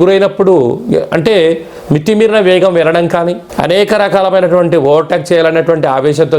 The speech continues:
జరుగుతూ ఉంటాయి. అలా కలగకుండా ఉండాలి అన్నట్లయితే ఈ దీపాన్ని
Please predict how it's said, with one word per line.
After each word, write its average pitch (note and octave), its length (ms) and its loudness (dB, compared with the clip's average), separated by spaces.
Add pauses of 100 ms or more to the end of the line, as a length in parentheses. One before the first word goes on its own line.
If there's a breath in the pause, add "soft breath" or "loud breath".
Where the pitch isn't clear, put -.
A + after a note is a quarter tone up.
జరుగుతూ B2 360 0
ఉంటాయి. G#2 220 -4 (600 loud breath)
అలా D#3+ 160 0 (240)
కలగకుండా E3+ 520 0 (140)
ఉండాలి D3 300 0 (100)
అన్నట్లయితే C3+ 500 -2 (640 loud breath)
ఈ D#3 40 0 (100)
దీపాన్ని E3+ 420 0